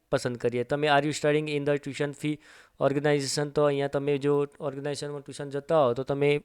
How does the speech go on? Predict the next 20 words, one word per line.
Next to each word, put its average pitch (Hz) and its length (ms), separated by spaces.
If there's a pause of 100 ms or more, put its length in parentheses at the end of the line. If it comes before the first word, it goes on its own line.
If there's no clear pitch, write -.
(100)
યસ 143 240
કરી 165 200
શકો. 123 320
હું 131 160
અહીંયા 139 180
નો 151 180
કરું 110 260
છું. 120 200 (680)
અને 165 140
અહીંયા 185 220
તમે 160 520 (160)
તમારા 156 400
આઠમા 160 360
ધોરણની 160 320
અંદર 160 220
કેટલા 160 320
ટકા, 147 540
કેટલા 165 400 (560)
કુલ 175 160
ગુણમાંથી 165 600